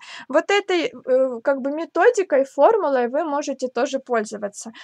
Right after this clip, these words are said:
У меня вырез десять сантиметров, я решила взять что-то среднее, остановилась на четырёх сантиметрах.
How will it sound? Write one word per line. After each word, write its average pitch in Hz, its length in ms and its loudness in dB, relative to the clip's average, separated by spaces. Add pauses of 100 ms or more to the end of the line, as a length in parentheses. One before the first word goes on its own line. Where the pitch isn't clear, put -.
(160)
У 294 60 -6
меня 359 280 2
вырез 294 300 0
десять 294 360 -4
сантиметров, 349 840 -2
я 311 140 4
решила 294 420 0
взять 285 280 2
что-то 269 320 -4
среднее, 302 720 -2 (960)
остановилась 320 760 0
на 302 160 -4
четырёх 285 460 -2
сантиметрах. 220 720 -6